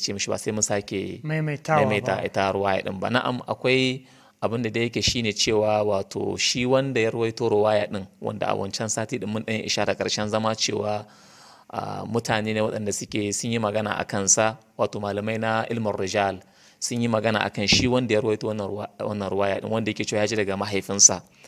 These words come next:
Speaker 2: Na'am.
Speaker 1: Idan ba a manta, muna magana kan shi, wato, Wa'il ne ko?
Speaker 2: Haka ne.
Speaker 1: Wanda yake cewa daga mahaifinsa, wanda kuma shi bai ga mahaifinsa ba. A wancan satin muka ce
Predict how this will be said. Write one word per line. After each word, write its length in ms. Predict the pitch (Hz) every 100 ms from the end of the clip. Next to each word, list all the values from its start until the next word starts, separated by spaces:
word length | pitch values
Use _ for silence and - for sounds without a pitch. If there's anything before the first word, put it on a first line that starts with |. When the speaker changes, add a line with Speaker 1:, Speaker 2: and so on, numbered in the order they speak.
| -
Speaker 2:
Na'am. 160 | 160 165
Speaker 1:
Idan 180 | - 117
ba 60 | 110
a 40 | 113
manta, 280 | 104 101
muna 220 | 107 117 107
magana 320 | 101 107 101
kan 160 | - 104
shi, 200 | - 110
wato, 420 | 104 95 101 98
Wa'il 320 | 101 - 101 95
ne 140 | 98
ko? 280 | 98 135 208 - - - 156 -
Speaker 2:
Haka 180 | 165 156
ne. 60 | 123
Speaker 1:
Wanda 220 | 104 104
yake 200 | 113 107
cewa 360 | - 117 107 104
daga 200 | 101 101
mahaifinsa, 680 | 104 101 98 104 101 92 - - - -
wanda 180 | 110 117
kuma 180 | 143
shi 160 | 139 160
bai 140 | 131
ga 80 | 110
mahaifinsa 600 | 110 117 101 104 101 98
ba. 180 | 95 90 -
A 40 |
wancan 340 | 101 98 120 117
satin 240 | 123 123
muka 240 | 113 117 120
ce 360 | - 120 117